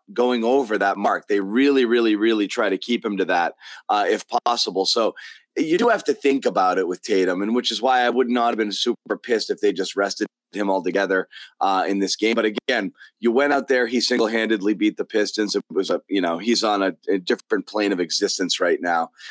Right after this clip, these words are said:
Um, someone in the chat asking why Jaylen Brown didn't play. He banged his knee, uh, late in the game last night, and he missed it. I don't think he's really hurt. He stayed in the game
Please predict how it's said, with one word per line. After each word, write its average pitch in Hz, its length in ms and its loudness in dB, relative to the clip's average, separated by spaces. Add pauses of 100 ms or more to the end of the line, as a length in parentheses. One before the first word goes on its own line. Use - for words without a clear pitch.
(180)
Um, 110 240 -2
someone 127 320 2
in 113 80 2
the 113 80 2
chat 113 320 0
asking 107 340 -2
why 95 140 0
Jaylen 98 380 0
Brown 104 240 0
didn't 101 260 -2
play. 107 220 0 (260)
He 135 100 2
banged 160 460 2
his 120 180 2
knee, 123 260 4 (360)
uh, 101 240 2
late 117 360 2
in 104 160 0
the 101 180 2
game 98 180 -2
last 101 320 0
night, 90 260 0
and 95 160 2
he 95 60 4
missed 98 320 0
it. 92 160 4
I 110 160 0
don't 107 180 -2
think 98 200 0
he's 95 220 -4
really 92 220 2
hurt. 95 260 0
He 98 80 -2
stayed 101 360 2
in 95 160 2
the 87 80 0
game 95 320 0